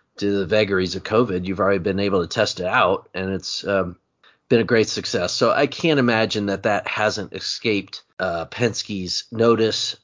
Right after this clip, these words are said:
I, like I said, I, I'm sure he can't do anything about it for next year, but maybe the year after.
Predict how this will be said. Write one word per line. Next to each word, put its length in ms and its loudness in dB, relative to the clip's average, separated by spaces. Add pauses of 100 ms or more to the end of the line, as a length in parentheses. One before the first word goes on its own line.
(240)
I, 240 -2 (160)
like 200 -4
I 20 -4
said, 180 -2
I, 100 0 (120)
I'm 80 -4
sure 260 0
he 80 -2
can't 220 -8
do 140 -2
anything 260 -2
about 220 0
it 60 -16
for 120 -8
next 360 -2
year, 200 2
but 340 -6
maybe 220 0
the 120 -4
year 200 2
after. 720 0